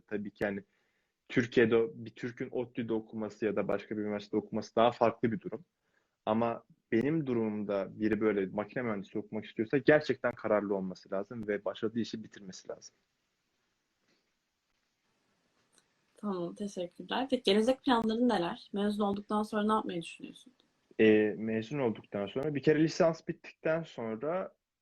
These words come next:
Speaker 1: e, hemen bir iş hayatına atılmak, yani bir deneyim kazanmak isterim. Ondan sonra da, e, eğer şi-, kaldığım, çalıştığım şirket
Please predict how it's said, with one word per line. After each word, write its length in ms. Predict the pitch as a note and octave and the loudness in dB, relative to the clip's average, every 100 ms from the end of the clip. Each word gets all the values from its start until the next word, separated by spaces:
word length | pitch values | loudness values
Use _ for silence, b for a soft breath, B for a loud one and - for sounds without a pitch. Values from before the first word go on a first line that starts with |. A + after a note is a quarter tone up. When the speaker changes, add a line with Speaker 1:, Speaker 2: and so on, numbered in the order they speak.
| _ A2+ | _ -8
Speaker 1:
e, 60 | A#2 A#2 A2+ G#2+ - _ | -6 -4 -6 -8 -14 _
hemen 500 | - - D3+ C#3+ C#3 | -12 0 2 4 2
bir 80 | C3+ | -2
iş 220 | C#3 - | -4 0
hayatına 540 | C3+ B2 A#2+ - A#2 A2+ | 4 4 4 -6 -4 -4
atılmak, 800 | A2 - A2+ A2 G#2 - - - | -6 -10 -4 0 0 -4 -16 0
yani 260 | A2 G#2 G#2+ | 2 2 0
bir 100 | A2 | 2
deneyim 320 | A2+ A#2+ B2+ | 4 4 0
kazanmak 600 | A#2+ G2+ G2+ F#2 F#2 - | -2 0 0 -2 -6 -10
isterim. 460 | - - F#2 D#3+ F#3+ _ _ _ _ _ | -16 -8 -4 -4 -6 _ _ _ _ _
Ondan 400 | A#2 B2 C#3 C#3 | 0 0 0 -2
sonra 440 | - A#2+ A2 A2 D#3 | -2 -4 0 0 2
da, 360 | E3 F3 - _ _ _ A#2 | 2 0 -4 _ _ _ -8
e, 80 | A2+ A2+ A2+ A#2 B2 - - | -6 -4 -4 -6 -8 -8 2
eğer 300 | A2+ A2 G#2+ | 4 4 2
şi-, 240 | - - - _ - - | -10 -18 -20 _ -14 -10
kaldığım, 460 | - A#2 A#2 A#2+ A2+ | 2 2 2 -2 -4
çalıştığım 520 | A#2+ A2+ - A#2+ A2+ | -2 -4 -6 -8 -8
şirket 680 | - A2 A2+ G2+ - - | -10 -4 -2 -2 -6 -20